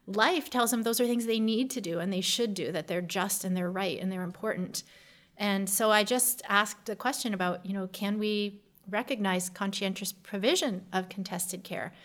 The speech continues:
And, uh, so I, I wrote a piece about that that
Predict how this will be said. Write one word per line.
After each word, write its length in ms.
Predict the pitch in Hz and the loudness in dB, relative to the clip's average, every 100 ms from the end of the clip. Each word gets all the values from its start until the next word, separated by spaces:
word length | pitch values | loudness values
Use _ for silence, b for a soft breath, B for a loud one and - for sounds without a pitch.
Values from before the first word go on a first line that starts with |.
| B B B B | B B B B
And, 460 | 196 202 196 185 - | -2 0 0 -2 -4
uh, 500 | - 190 185 180 180 180 - _ _ _ _ _ _ - | -4 -2 0 2 0 -2 -8 _ _ _ _ _ _ -6
so 240 | - 196 | 2 4
I, 200 | - 190 - | 6 2 2
I 100 | 190 | 0
wrote 300 | 196 202 214 | 2 2 2
a 40 | |
piece 240 | 196 214 - | 0 -2 -2
about 220 | 190 180 | -2 0
that 200 | 190 - | 0 0
that 240 | 185 175 | 0 -2